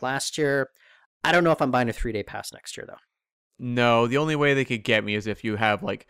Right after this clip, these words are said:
Speaker 2: Star Trek programming over, like, the three days that I really feel like I
Speaker 1: Yeah.
Speaker 2: have to attend.
Speaker 1: <laughs>
Speaker 2: Uh, but outside of that, no.
Speaker 1: Okay.
Speaker 2: Okay, so I think on that note, our assignment is complete. If you enjoyed listening to this podcast,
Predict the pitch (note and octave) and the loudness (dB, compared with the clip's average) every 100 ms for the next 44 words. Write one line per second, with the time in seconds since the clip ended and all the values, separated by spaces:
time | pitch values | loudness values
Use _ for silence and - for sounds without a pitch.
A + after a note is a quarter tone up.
0 | _ - - C3+ B2+ C#3 - C3 B2+ A#2 | _ -14 2 2 4 0 0 0 0 2
1 | A2 G#2+ G#2 A2+ A2 G#2+ G#2 - G#2+ A#2 | 0 0 -4 -4 -2 -2 -2 -4 -10 -4
2 | A2+ G#2+ G#2+ G2+ G#2+ G#2+ G#2 G#2 G#2+ A2+ | -4 0 0 0 -2 -2 -2 -2 -4 -4
3 | A2 A2+ - - _ - B2 A2 G#2+ G#2+ | -2 -4 -6 -18 _ -6 -2 0 0 -2
4 | G2 G#2+ - G#2+ G#2 - G2 F2 F2 - | 0 0 0 -4 -6 -4 -6 -6 -10 -10
5 | - - F#2+ F#2+ - G#2 A#2 A#2 A#2 G2+ | -8 -6 -6 -4 -2 0 0 0 0 -2
6 | F#2 F2+ F#2 F2+ F#2 _ _ _ _ _ | -2 -6 -8 -12 -14 _ _ _ _ _
7 | _ _ _ - - A#2+ _ _ _ _ | _ _ _ -20 -20 -20 _ _ _ _
8 | A#2+ C#3 D#3+ - E3 D3 C3 B2 D3+ D3+ | 0 2 2 2 2 2 0 -2 -2 0
9 | D3 C3+ B2+ C#3+ A#2 A2 B2 - A#2+ B2 | 0 4 6 6 4 2 2 4 6 6
10 | - C3 B2 A#2+ B2 A#2+ - G#2+ - A2+ | 2 2 2 0 -4 -4 -4 -10 -6 -6
11 | C3+ C3+ B2 B2 B2 C3+ C3+ A2+ - A2 | -6 -6 -4 -2 -2 -4 -8 -12 -4 -4
12 | A2+ C3+ D#3+ | -2 -4 -4